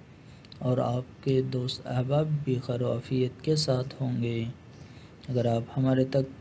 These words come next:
हमारे चैनल तक अभी तक नए हैं, तो हमारे चैनल को सब्सक्राइब कर लें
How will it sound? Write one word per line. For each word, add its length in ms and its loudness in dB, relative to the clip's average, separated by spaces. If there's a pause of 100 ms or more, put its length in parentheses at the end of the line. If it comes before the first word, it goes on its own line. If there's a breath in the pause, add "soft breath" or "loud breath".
(100)
हमारे 360 6
चैनल 380 2
तक 260 -2
अभी 240 2
तक 220 -2
नए 300 0
हैं, 380 2
तो 120 -2
हमारे 340 0
चैनल 380 0
को 160 -2
सब्सक्राइब 760 2
कर 220 2
लें 280 6